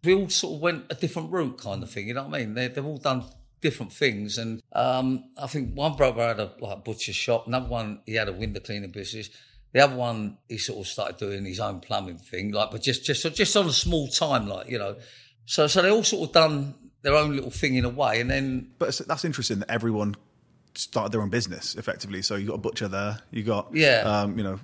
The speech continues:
Speaker 1: But in a, on a very small scale, you know what I mean?
Speaker 2: Yeah, yeah,
Speaker 1: Very
Speaker 2: but
Speaker 1: small scale, like, it was like
Speaker 2: it's rare for somebody to go out and create, you know, for four brothers to go out
Speaker 1: Yeah.
Speaker 2: and create
Speaker 1: All the
Speaker 2: businesses
Speaker 1: same,
Speaker 2: of,
Speaker 1: yeah.
Speaker 2: of different scales, of course, but
Speaker 1: You know, they, they,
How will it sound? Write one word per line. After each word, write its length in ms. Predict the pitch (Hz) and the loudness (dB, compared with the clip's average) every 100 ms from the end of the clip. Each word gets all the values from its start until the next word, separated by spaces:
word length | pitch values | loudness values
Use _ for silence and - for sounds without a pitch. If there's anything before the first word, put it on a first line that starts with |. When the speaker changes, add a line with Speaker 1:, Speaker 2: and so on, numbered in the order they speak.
| - - | -4 4
Speaker 1:
But 160 | 165 | 6
in 120 | 175 | 6
a, 100 | 185 170 | 4 2
on 140 | 175 | 0
a 40 | |
very 220 | 160 190 170 | 2 2 4
small 360 | - 175 156 | 4 2 -2
scale, 480 | 131 - 147 117 101 | -2 4 6 6 4
you 100 | 117 | -4
know 80 | 127 | -6
what 100 | 135 | -6
I 40 | |
mean? 160 | 139 117 | -4 0
Speaker 2:
Yeah, 180 | 196 208 | 2 4
yeah, 60 | |
Speaker 1:
Very 120 | 170 143 | 6 6
Speaker 2:
but 160 | 127 127 | 4 4
Speaker 1:
small 180 | 131 | 2
scale, 360 | 123 - 120 110 | -2 0 2 2
like, 200 | 107 107 | 0 -4
it 60 | 113 | -4
was 140 | 113 | -4
like 260 | 131 123 127 | -2 0 -2
Speaker 2:
it's 180 | 127 | -6
rare 260 | 120 139 143 | -2 0 0
for 120 | 139 | 0
somebody 320 | 120 127 113 | 0 2 2
to 140 | 107 113 | -2 -4
go 180 | 110 107 | -2 -4
out 160 | 104 | -4
and 100 | 110 | -8
create, 480 | - 110 107 101 95 | -8 -6 -4 -4 -4
you 80 | 123 | -6
know, 60 | |
for 120 | 95 113 | -6 -2
four 300 | 139 107 104 - - | 2 0 -2 -10 -2
brothers 340 | 110 101 - | 0 0 -4
to 80 | 120 | 2
go 80 | 151 | 6
out 40 | |
Speaker 1:
Yeah. 120 | 135 113 | 8 6
Speaker 2:
and 80 | |
create 680 | 107 113 107 101 - - - | 2 -2 -2 -2 -6 -8 -2
Speaker 1:
All 160 | - 147 | 2 6
the 40 | |
Speaker 2:
businesses 400 | 127 214 143 120 | 6 8 6 6
Speaker 1:
same, 120 | 117 120 | 4 6
Speaker 2:
of, 80 | |
Speaker 1:
yeah. 60 | 170 | 6
Speaker 2:
of 100 | 131 | 6
different 320 | 156 139 127 | 2 -2 0
scales, 320 | - 117 135 | 2 4 2
of 80 | 113 | 0
course, 260 | - 110 113 | -2 -4 -2
but 220 | 113 110 | -2 0
Speaker 1:
You 80 | 135 | 2
know, 160 | 113 | 0
they, 200 | 110 135 | 0 -2
they, 460 | 123 139 135 127 120 | 0 0 0 -2 -4